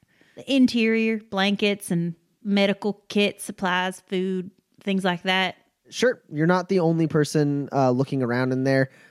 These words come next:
Speaker 2: Uh, Clayton, you, um, uh, in addition to Juliet's horse, uh, there are two other horses, and, uh, Roy's motorcycle is also in the cargo. And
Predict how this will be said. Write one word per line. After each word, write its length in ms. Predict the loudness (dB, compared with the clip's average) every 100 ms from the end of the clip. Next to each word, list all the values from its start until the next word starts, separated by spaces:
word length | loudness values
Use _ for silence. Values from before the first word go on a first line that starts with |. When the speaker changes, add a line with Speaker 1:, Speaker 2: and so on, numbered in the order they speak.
| _ -4
Speaker 2:
Uh, 320 | 0 0 -2 -8 -18 _ _ _
Clayton, 540 | 0 2 2 0 -2 -4
you, 460 | -2 4 6 6 4
um, 580 | 2 2 0 0 -4 -8 _ _ _ _ _
uh, 360 | -2 0 0 -2 0
in 100 | 2
addition 580 | 4 2 2 2 0 -2
to 420 | 0 2 2 2
Juliet's 500 | 2 4 4 2 -4
horse, 560 | -2 0 -2 -6 -10 -16 _ _ _ -2
uh, 180 | 0
there 120 | 2 2
are 80 | 0
two 280 | 0 2
other 180 | 4 2
horses, 640 | 0 -2 -2 -4 -4 -8 -16 _ _ _ _ _ -4
and, 580 | 0 2 2 2 0 0
uh, 460 | 2 2 2 2
Roy's 640 | 2 2 4 4 2 0 -2 0
motorcycle 800 | 2 4 0 0 -2 0 -2
is 80 | 0
also 320 | -2 -2 -2
in 100 | -2
the 80 | -2
cargo. 460 | -4 -4 -2 -4 -4 _ _ _ _ _
And 560 | -4 0 0 -2 -4